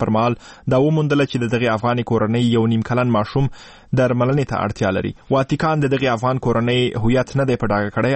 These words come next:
او نه یې هم ویلي چې ماشوم یې څه ډول درملنې ته اړتیا درلوده. د افغانستان او پاکستان د کرکټ تر نولس کلونو ملي ټیمونه نن په آسیا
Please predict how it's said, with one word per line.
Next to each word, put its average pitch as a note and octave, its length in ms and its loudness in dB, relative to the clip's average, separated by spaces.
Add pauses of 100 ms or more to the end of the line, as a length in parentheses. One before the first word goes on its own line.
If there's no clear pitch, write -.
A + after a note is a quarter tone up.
او A2+ 120 2
نه B2+ 160 2
یې B2 140 2
هم A#2+ 140 0
ویلي B2+ 240 2
چې C3 200 -2
ماشوم B2+ 320 -2
یې A#2+ 100 -2
څه D#3 140 0
ډول G#2+ 220 2
درملنې G#2 480 0
ته B2 60 0 (260)
اړتیا A2 340 0
درلوده. C#2 320 -2 (1500)
د D#3+ 100 2
افغانستان G#3 420 0
او A3+ 120 0
پاکستان G#3+ 480 0
د C3+ 260 2
کرکټ - 720 -6 (120)
تر C3 180 0
نولس C3 320 0
کلونو E3 400 2
ملي C#3 400 2
ټیمونه B2 380 0
نن D3+ 260 2
په C3+ 180 2 (140)
آسیا C#3+ 340 0